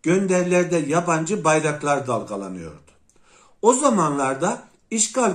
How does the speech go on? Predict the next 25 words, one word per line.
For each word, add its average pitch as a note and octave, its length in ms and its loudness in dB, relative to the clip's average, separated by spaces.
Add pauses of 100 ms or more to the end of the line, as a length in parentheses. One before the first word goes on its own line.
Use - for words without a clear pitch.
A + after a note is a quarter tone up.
kuvvet A3+ 420 0
komutanlarının D3+ 960 -2
buluşmak, F3 720 -2
görüşmek, F#3 600 0
eğlenmek G#3+ 560 2
için C3 320 -6 (300)
en B3+ 200 4
çok E3 280 -4
rağbet G#3+ 400 2
ettikleri C#3+ 600 -4
yerlerden E3 640 2
biri B3 260 0
de C#4 240 0 (280)
Beyoğlu'ndaki E3+ 960 2 (220)
Pera E3 440 -2
Palace F#3 420 -4
Otel'di. A2 680 -8 (800)
Bir G3+ 140 2
gün G3 340 0 (260)
İngiliz A3 520 0
işgal A#3+ 420 -2
komutanı D#3 420 -2
General E3+ 560 0
Harrington B3+ 560 0
da C4+ 240 -2